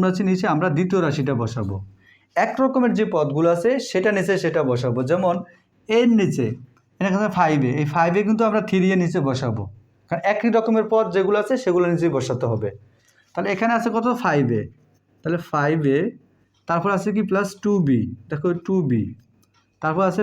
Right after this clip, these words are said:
প্লাস ডি, প্লাস ডি। এখন এটাকে আমরা যোগ করব। যোগ করলে কি করব দেখো তোমরা,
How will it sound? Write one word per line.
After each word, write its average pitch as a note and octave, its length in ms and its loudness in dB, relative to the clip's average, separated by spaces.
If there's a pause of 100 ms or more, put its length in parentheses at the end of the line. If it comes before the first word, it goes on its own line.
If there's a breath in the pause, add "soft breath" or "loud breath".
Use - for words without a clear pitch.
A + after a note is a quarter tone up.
প্লাস F#3 200 2 (180)
ডি, C#3 140 4 (320)
প্লাস F3+ 280 -4 (260)
ডি। A#2 120 -2 (520 soft breath)
এখন C#3+ 180 -2 (100)
এটাকে G3 300 -2
আমরা E3+ 160 2
যোগ D3+ 240 0 (120)
করব। G#2 200 -2 (640)
যোগ D#3 180 0
করলে F3+ 220 2
কি G3+ 140 -4
করব F#3 120 0 (120)
দেখো F3 240 -2
তোমরা, F3 200 0